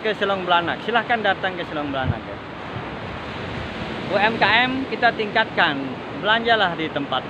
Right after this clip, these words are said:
ini untuk supaya teman-teman U M K M, masyarakat penjual yang ada di sekitar Silong Belanak ini bisa meningkat kehidupannya, ya. Seperti itulah keindahan Silong Belanak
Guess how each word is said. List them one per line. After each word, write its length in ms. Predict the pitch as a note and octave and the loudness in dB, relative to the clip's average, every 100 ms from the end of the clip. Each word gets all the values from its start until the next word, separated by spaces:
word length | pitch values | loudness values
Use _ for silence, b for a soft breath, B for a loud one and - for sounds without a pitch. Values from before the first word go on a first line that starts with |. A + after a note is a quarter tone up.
| - C#3 | -8 -6
ini 240 | C3 C3+ C3 | -6 -6 -6
untuk 240 | C3 C3+ A#2 - | -6 -6 -8 -4
supaya 400 | D3+ D#3 F#3+ G#3+ - - - - - - - - - | 0 2 2 0 -4 -10 -10 -10 -10 -10 -10 -10 -8
teman-teman 480 | C#3+ D3+ D#3 E3 F#3 G3+ F3 | -6 -6 -4 -4 -4 -6 -4
U 80 | D3+ | -2
M 160 | D#3 | -2
K 80 | D#3 | -4
M, 280 | C#3+ F3+ G3 G#3 F3 | -4 -4 -6 -8 -10
masyarakat 480 | C#3 D3 D3 D#3 E3 | -6 -4 -2 -4 -8
penjual 400 | - C#3+ C#3+ D#3+ | -6 -4 -2 0
yang 160 | D#3 C#3+ | 0 -2
ada 160 | D3 D3+ | 0 0
di 160 | C#3+ | -2
sekitar 480 | - - C#3 C#3 C3 A#2+ A2+ | -6 -10 -2 0 2 -2 -8
Silong 240 | - D#3+ F#3 | -4 -4 -2
Belanak 280 | E3+ E3 E3 D#3 | 0 0 0 -2
ini 160 | D#3 | -4
bisa 480 | C#3+ C#3 D3 C3+ B2+ A#2 - - - - - | -4 -4 0 0 0 -2 -6 -8 -6 -6 -4
meningkat 440 | C#3+ F3 G#3 G#3+ - | -2 -2 2 2 2
kehidupannya, 680 | E3 D3 D3 D3 B2+ A#2+ A2+ | -4 0 2 2 2 0 -4
ya. 160 | G#2+ - - - - - - | -4 -6 -8 -8 -8 -8 -6
Seperti 320 | - G#3 A#3 | -6 -4 -2
itulah 260 | A3 A#3 G#3 - | -2 0 -2 -2
keindahan 540 | E3+ E3+ D#3 D#3 D#3 D#3 D#3 - - - - - - - - - - | -4 -2 -2 -2 -2 -4 -8 -8 -8 -8 -8 -8 -8 -8 -8 -6 -4
Silong 440 | D3 C#3+ C#3 C3 | -2 -2 -2 -2
Belanak 400 | C3+ C3 B2+ | 0 0 -2